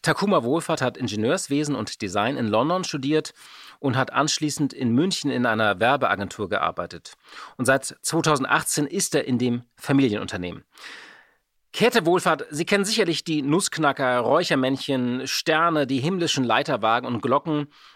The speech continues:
oft liebevoll handbemalt und aus Holz. Hinter dem Schmuck, den wir alle an Weihnachten sehen, steht ganz oft, außer die Deko ist aus Plastik und kommt aus Asien,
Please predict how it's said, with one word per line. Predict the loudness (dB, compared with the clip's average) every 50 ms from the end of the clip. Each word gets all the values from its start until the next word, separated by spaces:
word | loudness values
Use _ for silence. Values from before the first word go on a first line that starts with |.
| _ 0 0
oft | 0 0 0 -6 -10 -10 -4
liebevoll | -2 0 2 2 2 0 2 0 0 2 2
handbemalt | 0 0 0 0 -2 0 2 2 2 2 0 -2 -4
und | -6 -6 -6 -4 -4
aus | -4 -4 -4 -4 -10 -10 -6
Holz. | -6 -6 -6 -6 -8 -10 -10 -10 _ _ _ _ _ _ -20 -20 -20 -20 -20 -20 -20 -20 -20 _ _
Hinter | 0 2 2 2
dem | 2 2 2
Schmuck, | 2 2 2 0 0 0 0
den | 0 2 2
wir | 2 2 2
alle | 2 2 2
an | 2 2 2
Weihnachten | 2 2 2 -2 -2 -4 -4 -2
sehen, | 0 0 0 0 -2 -6 -8
steht | -8 -8 -4 -2 0 0 0 -2 -6 -16 -16 _ _ _ _ _ 0
ganz | 0 2 2 0 -4 -8 -4
oft, | 0 0 0 0 -4 -12 -16 -16 -18 _ _ _ _ _ _ _ _
außer | -4 -2 -2 -2 0 0 -2 -2 -4 -8 _ -14
die | -10 -8
Deko | -8 -8 -8 -8
ist | -8 -8
aus | -8 -8 -8
Plastik | -4 -2 -2 -2 -2 -2 -8 -6 -6
und | -6 -8
kommt | -8 -8 -8
aus | -8 -8 -4 -2
Asien, | 0 0 0 0 0 -2 -2 -2